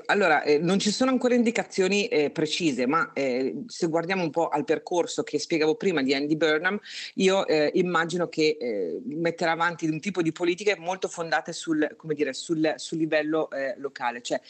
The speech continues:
riportare la politica vicino ai cittadini. Questo è stato il suo approccio durante i suoi, eh, due mandati come sindaco di Greater Manchester.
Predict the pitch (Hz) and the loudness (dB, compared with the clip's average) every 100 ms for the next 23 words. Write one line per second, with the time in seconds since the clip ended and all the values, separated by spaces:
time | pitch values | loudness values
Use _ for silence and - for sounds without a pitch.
0 | - - 180 190 165 185 156 151 160 160 | -10 -2 0 0 0 0 2 2 2 2
1 | 190 175 139 151 - 160 151 156 170 147 | 2 -2 -2 0 0 0 0 0 0 -2
2 | 143 - - 135 120 113 107 _ - - | -2 -2 -2 -2 -2 -2 -6 _ -18 -16
3 | - 190 190 170 143 147 - 151 151 151 | -2 -2 2 -2 0 -4 -2 0 0 0
4 | 139 - 147 - 139 131 127 139 143 135 | -6 -2 -2 0 0 0 0 0 0 2
5 | 139 - 123 - 147 143 - 127 120 117 | 0 0 -4 0 0 0 0 -2 -2 0
6 | 143 139 135 143 135 127 127 131 - 147 | 0 2 2 0 -2 -8 -2 -2 -2 -6
7 | 131 127 123 127 147 151 143 127 131 - | -4 -2 0 0 -2 0 0 0 -4 -4
8 | 160 | -4